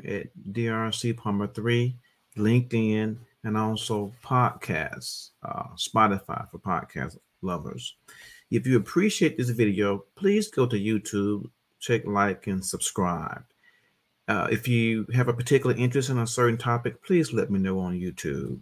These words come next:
The sole purpose is to save souls. Today, I'm going to talk about giving God your attention, and I'll come out of Acts chapter three, verses one through ten. I learned through my medical education that repetition is good,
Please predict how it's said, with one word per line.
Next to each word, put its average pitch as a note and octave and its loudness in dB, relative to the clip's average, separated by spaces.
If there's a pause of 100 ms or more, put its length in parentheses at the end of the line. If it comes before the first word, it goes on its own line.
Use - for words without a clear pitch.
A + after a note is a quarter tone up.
(200)
The G2 -6
sole A2 6
purpose A#2+ -2 (100)
is - -8
to F#2+ -6
save F#2+ 0
souls. - -4 (360)
Today, F3 2
I'm D3 0
going B2+ 2
to A#2+ -2
talk G#2+ 2
about F#2+ 0
giving G#2 2
God F#2 0
your E2+ 0
attention, - -6 (140)
and F2 -10
I'll E2+ -6
come A#2+ 0
out G#2+ 2
of F2+ -6
Acts - -2
chapter - -4
three, F#2 0
verses E2 -6
one E2+ -4
through C2+ -10
ten. - -2 (1800)
I C3 2
learned D#3+ 6
through C3+ 4
my B2+ 8
medical C3 6
education G#2 0
that G#2 -2
repetition A#2 0
is G2+ -6
good, F#2 -4